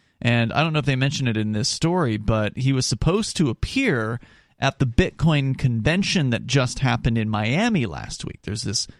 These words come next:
huge Bitcoin Miami thing that went on. I don't know how many thousands of people were attending this, but it was a huge thing. He was expected to speak there. He spoke there last year when he announced the Bitcoin legal tender thing. That was where he kind of revealed that.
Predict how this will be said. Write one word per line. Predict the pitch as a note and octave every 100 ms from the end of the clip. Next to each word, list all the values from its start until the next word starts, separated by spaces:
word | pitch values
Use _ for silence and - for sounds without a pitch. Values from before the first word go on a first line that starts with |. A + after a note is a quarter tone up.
| _
huge | - - F#3 E3+ C3+ A2+ B2+ -
Bitcoin | - D3 - C#3+ C3+
Miami | B2+ A2+ C#3 D3 C#3+ C#3 C3+ B2+ B2+ -
thing | C#3+ C3+
that | B2 A2
went | A2 B2
on. | B2 C3 C3
I | B2
don't | A2+
know | A2
how | A2+ B2
many | A#2+
thousands | A#2 B2 A#2+ B2 A#2+ A#2
of | A#2
people | F#3+ A#2+ A#2
were | A2
attending | A2 A2+ C3 B2
this, | A#2+ A#2 - - _ _
but | A#2
it | A2
was | G#2+
a | G#2+
huge | - D#3+ -
thing. | G#3 D3+ - - _
He | F#3+
was | F3+
expected | D3+ - F#3+ F#3 D#3
to | G#2+
speak | - B3 A#3
there. | - G#2+ A2 - _ _ _ _ _ _ _
He | -
spoke | C#3 F3 D3
there | B2+
last | A#2 D#3+ E3 -
year | G#2+
when | G#2+ A#2
he | A#2+
announced | A2+ A2 A#2 A#2+ -
the | A#2+
Bitcoin | D3+ C#3+ - - A#2+ A2 A2 A2 - _
legal | - C3+ B2
tender | A2+ D#3+ F3 B2
thing. | G#2+ G2+ D2
That | G#2+ F2
was | A2
where | - G#2+
he | A2
kind | - G#2+
of | G#2
revealed | G#2+ A2+ A#2+ A#2
that. | - D2 D#2